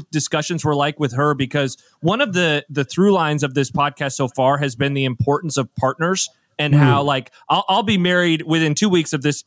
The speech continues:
Speaker 1: podcast dropping. And
Speaker 2: Oh,
Speaker 1: my
Speaker 2: wow.
Speaker 1: soon, <laughs> yeah, my, my soon to be wife has been incredibly supportive over the last few years, because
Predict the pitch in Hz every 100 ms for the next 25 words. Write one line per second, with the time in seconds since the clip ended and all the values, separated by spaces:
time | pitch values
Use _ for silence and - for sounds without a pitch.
0 | - 151 143 139 131 123 101 - 95 -
1 | _ - 143 135 135 139 135 143 123 214
2 | 202 - _ - 226 - 202 - - 196
3 | 226 208 202 - 247 226 196 175 180 185
4 | 180 165 135 151 143 - _ - 160 -
5 | 202 208 208 - 175 175 175 156 151 147
6 | 143 143 139 156 151 - 143 151 139 -